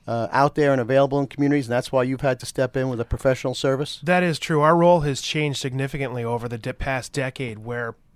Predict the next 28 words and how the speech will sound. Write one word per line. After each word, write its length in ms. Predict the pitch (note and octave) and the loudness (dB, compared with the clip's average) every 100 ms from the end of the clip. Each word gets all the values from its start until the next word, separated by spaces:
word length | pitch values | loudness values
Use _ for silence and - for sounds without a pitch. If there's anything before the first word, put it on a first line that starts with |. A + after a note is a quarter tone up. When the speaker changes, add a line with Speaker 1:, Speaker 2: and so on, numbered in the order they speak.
| _ - | _ -14
Speaker 2:
the 420 | C3 C3 A#2+ A2+ G2+ | -8 -6 -6 -10 -8
demands 540 | B2+ C3+ C3+ C3 A#2+ | -4 -2 0 -2 -4
on 360 | A#2+ A#2 A2 A2+ _ - - _ | -6 -6 -8 -14 _ -20 -20 _
family 480 | - D3+ C#3+ C3+ B2 | -2 0 2 -2 -4
needs 440 | A#2 A2+ A2 - _ - | -6 -8 -12 -18 _ -12
are 340 | A#2 A2 A2 _ _ _ _ _ B2+ A#2+ - | -8 -8 -8 _ _ _ _ _ -20 -20 -16
causing 460 | - D3+ C#3+ C#3 B2 | -4 0 0 -2 -6
the 240 | A#2 A2+ | -8 -8
volunteer 460 | A2 C3 C3 D#3+ E3+ | -4 -4 -2 0 0
ranks 260 | C3 A#2+ - | 0 -4 -8
to 80 | |
dwindle, 500 | B2+ D3 F3 B2+ G2 _ - - _ | -4 0 2 0 -8 _ -20 -20 _
and 260 | C#3 B2+ A#2+ | -10 -8 -6
we 220 | B2+ B2+ | -4 -4
find 360 | - C#3 B2+ B2 | -6 -6 -4 -4
ourselves 460 | A#2 - B2 A#2+ A#2 | -6 -6 -6 -6 -4
now 200 | B2 A#2+ | -4 -4
in 60 | |
positions 520 | A2 A#2 B2+ - G#2 | -8 -8 -8 -8 -10
where 180 | A#2 A#2+ | -6 -6
we're 260 | G#2+ A2+ A2 | -4 -6 -6
responding 540 | A2 - C#3 B2 A#2 | -8 -8 -6 -4 -6
more 240 | A2+ A#2+ A#2 | -4 -4 -6
to 140 | B2 | -10
the 60 | A2 | -10
volunteer 520 | A2+ A2+ A#2 C3+ C3+ | -8 -8 -8 -8 -8
calls 420 | - A2+ G#2 - _ _ _ _ | -8 -10 -10 -12 _ _ _ _
daytime 640 | B2+ C#3 C#3+ A#2 G#2 G#2+ | -8 -6 -6 -8 -12 -12